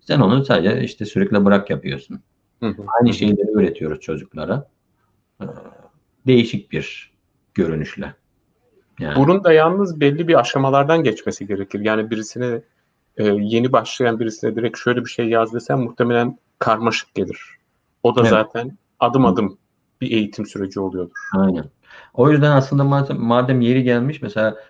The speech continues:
Speaker 1: bizim üzerinde uğraştığımız blok dilinin de şeyini göstereyim ben.
Speaker 2: Hı hı.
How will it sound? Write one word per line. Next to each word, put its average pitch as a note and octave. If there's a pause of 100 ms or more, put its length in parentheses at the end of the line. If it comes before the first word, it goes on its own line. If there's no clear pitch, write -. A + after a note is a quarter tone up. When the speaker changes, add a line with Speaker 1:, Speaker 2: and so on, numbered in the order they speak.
(120)
Speaker 1:
bizim A#2
üzerinde A#2+
uğraştığımız A#2
blok A#2
dilinin A2+
de G#2
şeyini E2
göstereyim D#2
ben. B2+ (600)
Speaker 2:
Hı B2+
hı. G#2